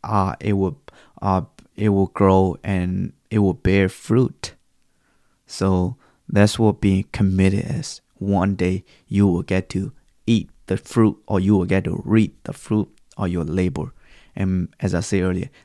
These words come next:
that is the power of commitment. But people didn't see when you build that, uh, that when you lay that foundation, people only, people only, people are only interested in the fruit and not the foundation,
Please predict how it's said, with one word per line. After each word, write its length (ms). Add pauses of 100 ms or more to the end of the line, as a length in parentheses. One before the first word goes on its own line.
that 260
is 160
the 120
power 420
of 140
commitment. 460 (840)
But 280
people 280
didn't 220
see 480 (240)
when 320
you 440 (280)
build 320
that, 260 (360)
uh, 320 (580)
that 280 (440)
when 240
you 120
lay 360
that 240
foundation, 760 (640)
people 240
only, 280
people 360
only, 300 (160)
people 280
are 160
only 260
interested 520
in 120
the 80
fruit 520 (560)
and 160
not 200
the 80
foundation, 720